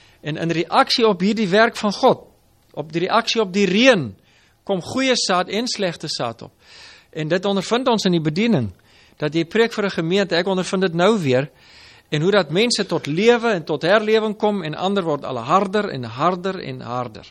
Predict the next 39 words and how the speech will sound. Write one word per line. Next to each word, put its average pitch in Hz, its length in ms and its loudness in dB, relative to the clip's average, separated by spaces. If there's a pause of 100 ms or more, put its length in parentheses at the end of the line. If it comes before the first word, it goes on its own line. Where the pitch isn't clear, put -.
(1040)
En 156 140 -2
dat 156 100 0
daar 151 160 2
'n 147 120 -4
punt 247 240 0
kom 180 180 0
wat 156 180 -2
jy 160 140 0
hierdie 190 260 -2
mense 208 300 -2
moet 202 160 -4
los, 214 340 -4
en 175 160 -4
nie 240 120 -2
nog 214 240 -4
weer 214 240 2
probeer 190 440 -2
om 156 100 -2
hulle 185 180 -2
tot 185 180 -6
bekering 208 420 0
te 180 80 -4
vernuwe 135 420 -4
nie, 143 180 -8 (360)
maar 143 140 -4
gaan 185 220 0
voort 170 320 2
met, 135 320 -4 (640)
uh, 120 260 -4 (240)
jy 143 100 -10
weet, 139 220 0 (140)
vir 156 160 -4
my 156 160 4
is, 190 320 0
gaan 175 260 -4
dit 175 180 -4
oor 165 240 0
ook 185 200 0
dat 156 140 -2